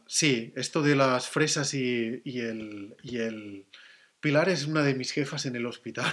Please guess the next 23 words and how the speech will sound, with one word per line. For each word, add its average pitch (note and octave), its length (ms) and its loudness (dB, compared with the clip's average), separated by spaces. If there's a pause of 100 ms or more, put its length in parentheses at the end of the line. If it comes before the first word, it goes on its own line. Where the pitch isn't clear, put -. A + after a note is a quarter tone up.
(120)
<laughs> - 800 -2
Hola, C#3 240 2
Pilar, C3 340 2
me C3 80 0
voy C3+ 140 4
a C3+ 80 0
portar B2 280 -4
bien. A#2 180 -2 (460)
<laughs> - 460 -10
Entonces, D#3+ 400 0
eh, C#3+ 380 6 (160)
el D3 120 2
ajo F3 220 4
tierno F#3+ 320 6
lo E3+ 80 4
vamos D#3 240 2
a D#3 80 -4
poner D3 240 2
aquí C#3 240 0
tres D3 240 0
meses D#3+ 480 -2 (460)
y, A#3 280 2
eh, E3 280 6